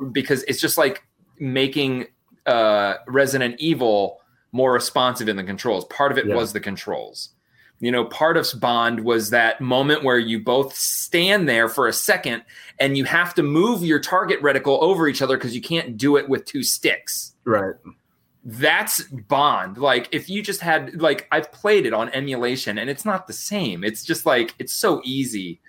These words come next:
Speaker 1: when you have a mouse and keyboard or when you have a
Speaker 2: Right.
Speaker 1: normal controller with two sticks. What do you think, though? Like, if they were, do they need to make it the movie graphics, or do they need to just
Speaker 2: I think they,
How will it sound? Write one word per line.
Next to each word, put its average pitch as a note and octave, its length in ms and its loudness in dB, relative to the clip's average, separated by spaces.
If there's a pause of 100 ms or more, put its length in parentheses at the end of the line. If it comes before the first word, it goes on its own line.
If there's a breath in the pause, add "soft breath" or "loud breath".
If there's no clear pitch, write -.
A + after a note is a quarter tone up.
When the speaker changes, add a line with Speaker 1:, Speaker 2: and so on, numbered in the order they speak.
(300 soft breath)
Speaker 1:
when A#2 140 -2
you A2+ 120 0
have A2+ 140 2
a G#2+ 60 0
mouse G2+ 300 0
and F#2+ 100 -8
keyboard G2 520 -2
or B2+ 100 4
when B2 120 0
you A#2+ 80 0
have B2+ 120 2
a A#2 40 2
Speaker 2:
Right. A2+ 80 0
Speaker 1:
normal A2+ 280 0
controller A#2 640 0
with F#2+ 140 -4
two G#2+ 160 -8
sticks. - 560 -6 (1300 soft breath)
What A#2 300 0
do B2 60 2
you B2 100 4
think, D#3+ 320 0
though? D#2+ 280 -4 (180)
Like, A2+ 280 2
if B2 200 2
they A#2+ 120 4
were, A#2 240 2
do A#2 200 -2
they A2+ 160 2
need A#2 260 0
to A2+ 400 2 (680 loud breath)
make G#2 480 0
it A2+ 140 -2
the G#2+ 60 -6
movie G#2+ 320 -2
graphics, A2+ 580 -2
or A2 180 2
do G#2 120 -2
they G#2 140 -2
need G#2 180 -2
to A2 80 -4
just G#2+ 240 -4 (160)
Speaker 2:
I C#3+ 100 4
think - 200 0
they, D#3 240 2